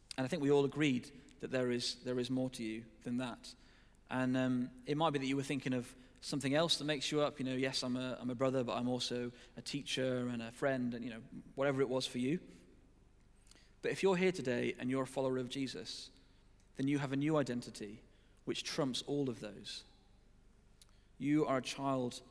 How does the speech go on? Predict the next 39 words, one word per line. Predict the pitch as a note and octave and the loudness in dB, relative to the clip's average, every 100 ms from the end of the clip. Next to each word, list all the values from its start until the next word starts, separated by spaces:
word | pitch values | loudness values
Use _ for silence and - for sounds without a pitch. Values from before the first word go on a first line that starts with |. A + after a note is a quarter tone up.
| - A#2+ | -12 -12
of | A#2 | -4
God. | C3 A#2+ A#2 - - - - - - - - - | -2 0 -4 -12 -20 -20 -20 -20 -20 -20 -20 -4
You | D3 | -2
know, | C#3 | 0
we | C#3 | -2
sang | C#3 - F#3+ | -2 0 0
it | - | -2
tonight. | - B2+ D3 G#2+ - - - | -2 0 2 0 -6 -20 -10
We | C3 | -6
sang, | - D3+ B2 | -2 -2 0
"You | C#3+ | 2
are, | D3 C#3 | 4 2
you | C3 C#3+ | 2 0
are | |
a | C3+ | 0
good, | D#3+ D#3+ | 0 -2
good | - C#3+ | 0 -2
father, | - C3+ B2 A#2+ A#2 - - - - - - - - | 0 2 2 -2 -6 -10 -20 -20 -20 -20 -20 -20 -6
and | B2 B2 A#2+ - | -2 0 -2 -2
I'm | C#3 C#3 | 2 4
loved | C#3 C#3+ B2 | 6 4 2
by | C3 B2+ | -2 0
you. | C3+ B2+ A#2+ | 2 0 0
That's | B2 - | -2 -4
who | D#3 C#3+ | -2 0
I | C3 | 2
am." | C3+ B2 A#2 B2+ | 2 0 -2 0
Our | C#3 | 0
identity | C#3+ D3+ C#3+ - A#2+ A2+ A2+ | 2 0 -2 -4 -4 -4 -4
is | B2 - | -8 -4
found | C#3 B2 A#2+ A#2 - - - - | -2 0 0 -4 -8 -18 -14 -4
in | |
the | B2 | 0
love | B2 B2+ A#2+ | 0 0 -2
that | - | -6
Jesus | C#3+ B2 B2 - | -2 -2 -4 -6
has | B2 A2+ - - - - | -6 -6 -10 -12 -20 -16
for | - B2 | -8 -6
us. | A#2+ - - - | -6 -8 -10 -10